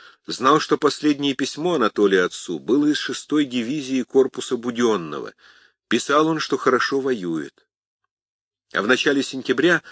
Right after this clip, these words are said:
откомандировали его в распоряжение политотдела сводного Донского, а потом в политотдел фронта к Ходоровскому. И больше ни писем, ни известий, только потом уж вроде откопали в каких-то тифозных списках.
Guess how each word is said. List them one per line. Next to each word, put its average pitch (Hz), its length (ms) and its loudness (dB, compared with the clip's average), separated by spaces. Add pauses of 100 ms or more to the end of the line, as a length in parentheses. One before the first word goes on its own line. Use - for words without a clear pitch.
(360)
откомандировали 135 880 4
его 160 260 2
в 151 80 -2
распоряжение 139 720 0
политотдела 127 800 2
сводного 135 600 0
Донского, 113 760 0
а 76 60 -2
потом 170 340 -2
в - 140 -16
политотдел 127 600 4
фронта 113 560 2
к - 60 -10
Ходоровскому. 113 920 2 (760)
И 101 80 -2
больше 131 360 4
ни 131 260 0
писем, 165 580 -6
ни 185 220 0
известий, 147 560 -2
только 127 680 2
потом 151 340 -2
уж 117 140 -6
вроде 90 280 0
откопали 98 560 0
в - 100 -8
каких-то 92 460 -10
тифозных 92 520 -8
списках. - 600 -12